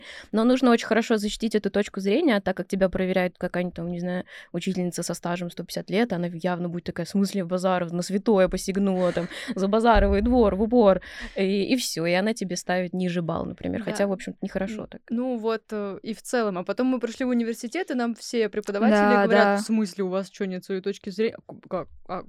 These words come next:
Speaker 2: а че вы делали в шко-, <laughs> в
Speaker 3: Это был,
Speaker 2: школе?»
Speaker 3: это был просто шок на первом курсе,
Speaker 2: Да, и мы
Speaker 3: да.
Speaker 2: такие: «А че можно сказать? Нас, типа, не застрелят и не скажут, что это параша
Speaker 1: Такой
Speaker 2: какая-то?»
Speaker 1: взгляд побитой собаки, такой: «Точно можно, пожалуйста,
Speaker 2: Да, они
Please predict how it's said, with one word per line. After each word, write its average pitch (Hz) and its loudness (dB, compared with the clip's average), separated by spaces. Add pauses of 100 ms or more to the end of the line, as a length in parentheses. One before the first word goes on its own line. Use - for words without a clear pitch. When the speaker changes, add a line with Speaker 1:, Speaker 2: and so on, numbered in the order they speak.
(460)
Speaker 2:
а 180 -6
че 220 -6
вы 196 -4
делали 196 -4
в 170 -20
шко-, - -20
<laughs> - -20
в 254 2
Speaker 3:
Это 214 4
был, 214 8
Speaker 2:
школе?» 220 0
Speaker 3:
это 214 2
был 214 4
просто 220 -2
шок 208 -2
на 185 -6
первом 190 -4
курсе, 247 -6
Speaker 2:
Да, 240 2
и - 2
мы 240 4
Speaker 3:
да. 202 0
Speaker 2:
такие: 214 -2
«А 147 0
че - -6
можно 240 0
сказать? 240 -4
Нас, 226 -6
типа, 233 -4
не 233 2
застрелят 240 0
и 254 0
не 254 0
скажут, 233 -2
что - -2
это 240 0
параша 233 4
Speaker 1:
Такой 247 10
Speaker 2:
какая-то?» 240 6
Speaker 1:
взгляд 269 10
побитой 254 8
собаки, 247 4
такой: 240 4
«Точно 294 6
можно, 277 8
пожалуйста, 254 2
Speaker 2:
Да, 262 8
они 247 6